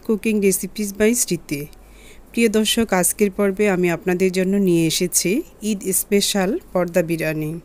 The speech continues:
আসছে ঈদে আপনাদের প্রিয়জনদের মুখে হাসি ফোটাতে, ডাইনিং টেবিলের সৌন্দর্য বাড়াতে এবং প্রিয়জনদের নজর কাড়াতে এই স্পেশাল পর্দা বিরিয়ানিটি বানিয়ে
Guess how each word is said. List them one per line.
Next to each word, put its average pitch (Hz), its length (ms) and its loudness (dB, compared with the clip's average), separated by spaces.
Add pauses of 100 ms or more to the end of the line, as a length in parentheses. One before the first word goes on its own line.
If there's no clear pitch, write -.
(380)
আসছে - 360 0
ঈদে 202 160 2 (100)
আপনাদের 185 420 0
প্রিয়জনদের 175 680 0
মুখে 170 220 -2 (120)
হাসি 170 340 -2
ফোটাতে, 160 440 -4 (420)
ডাইনিং 170 300 2 (100)
টেবিলের 185 440 0
সৌন্দর্য 165 440 -4 (160)
বাড়াতে 156 420 -2 (200)
এবং 170 160 -2 (120)
প্রিয়জনদের 170 560 -2 (100)
নজর 165 340 -4
কাড়াতে 185 400 -2 (180)
এই 175 80 0 (220)
স্পেশাল 190 380 -2 (100)
পর্দা 170 360 -2
বিরিয়ানিটি 160 460 -4 (140)
বানিয়ে 165 300 -2